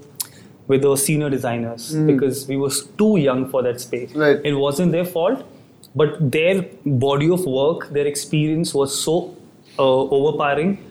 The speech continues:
Speaker 2: And
Speaker 1: that
Speaker 2: different, and very
Speaker 1: and
Speaker 2: different,
Speaker 1: different,
Speaker 2: from a
Speaker 1: yeah.
Speaker 2: different time, from a
Speaker 1: Yeah.
Speaker 2: different era.
Speaker 1: You,
Speaker 2: Yeah.
Speaker 1: you know, if, if ever, like, w-, when this whole situation becomes better, I, like, if we have fashion weeks, I think, you know, I'll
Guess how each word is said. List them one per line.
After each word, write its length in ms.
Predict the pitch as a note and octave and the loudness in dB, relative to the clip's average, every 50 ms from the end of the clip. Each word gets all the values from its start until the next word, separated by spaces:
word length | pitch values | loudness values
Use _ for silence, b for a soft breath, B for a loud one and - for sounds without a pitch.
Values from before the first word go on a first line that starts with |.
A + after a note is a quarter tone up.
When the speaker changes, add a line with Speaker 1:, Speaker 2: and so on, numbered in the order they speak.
| - - | -6 0
Speaker 2:
And 160 | D#3+ F3+ F#3+ | 4 6 6
Speaker 1:
that 80 | F3+ G3+ | 8 6
Speaker 2:
different, 420 | G3+ G#3+ A#3 A3 E3 C3+ A#2+ - | 6 6 6 6 6 4 0 -2
and 180 | - E3 F3+ F#3 | -4 0 2 6
very 200 | G3 G#3+ B3 B3+ | 6 8 8 8
Speaker 1:
and 80 | A#3 | 6
Speaker 2:
different, 320 | - - - - A#3+ A3+ A3 | 6 4 4 4 4 4 2
Speaker 1:
different, 80 | C#3+ - | 2 2
Speaker 2:
from 180 | B3 B3+ B3+ | 2 4 4
a 40 | C4+ | 4
Speaker 1:
yeah. 40 | A#3+ A3 | 4 4
Speaker 2:
different 300 | A#3+ A#3+ A#3+ B3 A#3+ A3+ | 2 0 0 0 0 2
time, 200 | G3+ F#3+ F3+ D3+ C3 | 2 4 4 4 2
from 80 | B2+ E3 | 2 0
a 100 | F#3+ E3 | 0 0
Speaker 1:
Yeah. 60 | F3 | 0
Speaker 2:
different 280 | F3 F3 E3+ F3 F3 D3+ | -2 -2 -2 -2 -2 0
era. 260 | C3+ B2 A#2+ A2+ - - - | 0 2 2 0 -2 -2 -2
Speaker 1:
You, 80 | C#3+ E3 | -2 0
Speaker 2:
Yeah. 220 | E3 D#3 D#3 D3+ | 0 0 -2 0
Speaker 1:
you 60 | D3 F3 | 0 0
know, 120 | A3 A#3+ - G3 | 0 0 -2 -4
if, 100 | F#3 - - | -4 -4 -4
if 160 | F#3 F3 - - | -4 -6 -4 -4
ever, 260 | - D3+ D3+ D#3+ F3+ F#3+ G3 F3+ F3 | -2 -2 0 2 2 2 2 2 0
like, 160 | D#3+ D#3 E3 | -2 -4 -6
w-, 220 | - D3 D3 D#3 D3+ | -6 -6 -4 -2 -2
when 140 | D#3 D#3 | -2 -2
this 240 | D#3 E3 E3+ - - | -2 -2 0 -2 -2
whole 200 | - - D3 D#3+ E3 - E3 | 0 0 0 0 0 -2 -4
situation 500 | D3+ - - C#3+ C#3 C#3+ - F3 F3 E3+ D#3+ | -6 -6 -4 -6 -4 -4 -2 -2 -2 0 -2
becomes 260 | D3+ E3+ E3 E3 E3 | -2 -4 -4 -6 -4
better, 340 | - D3 C#3+ - G3 A#3 C4+ - B B B B B B _ _ _ _ _ - | -4 -2 -2 0 0 -2 -4 -4 B B B B B B _ _ _ _ _ -4
I, 80 | C#3+ D3 D3 D#3 D3+ D#3 | 0 0 0 0 0 0
like, 220 | D3 C#3+ D3 - - - - D3+ D3 - | -2 -2 -4 -6 -8 -6 -6 -6 -4 -4
if 180 | - D3 - - | -4 -4 -2 -2
we 60 | E3+ | -2
have 140 | F3 D#3+ - | -2 -2 -2
fashion 360 | - D3+ C#3+ C#3 - F#3 F3+ | -2 -4 -4 -2 0 0 0
weeks, 280 | F#3 G3+ A3+ A3 - - B B B B B B B | 2 0 -2 -2 -6 -10 B B B B B B B
I 100 | - D3+ D3 - | -2 -2 0 2
think, 320 | G3+ G3 G3+ G3 G3 - - - - - - - - _ _ _ - - | 2 2 2 2 0 -2 -8 -10 -14 -20 -20 -20 -20 _ _ _ -4 0
you 140 | D#3+ D3 D#3 | 2 2 4
know, 80 | E3+ | 4
I'll 160 | F3+ E3+ D#3+ | 2 2 0